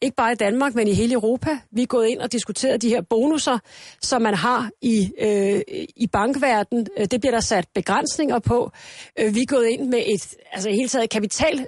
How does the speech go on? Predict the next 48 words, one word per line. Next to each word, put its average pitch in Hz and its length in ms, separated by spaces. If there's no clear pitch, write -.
øh, 214 260
kravsdirektiv, 226 840
som 208 140
betyder, 285 420
at, - 300
at 214 80
det 226 120
bliver 294 160
mere 240 240
kedeligt 254 340
at 202 100
drive 208 180
bank. 233 280
Så 269 100
på 247 80
den 302 240
måde 269 180
er 240 180
vi 226 80
jo 226 160
godt 277 240
i 277 60
gang 240 260
med 262 100
også 220 300
at 247 60
regulere 220 400
de 285 140
banker, 285 320
som 269 220
der 240 80
var 208 120
meget 196 340
tale 214 360
om - 200
før 202 340
valget. 233 460
Jeg 349 340
mener, 277 300
at 220 200
vi 226 100
er 214 100
gået, 196 440
øh, 202 200
til 190 200
værks 240 260
på 277 100
den 254 140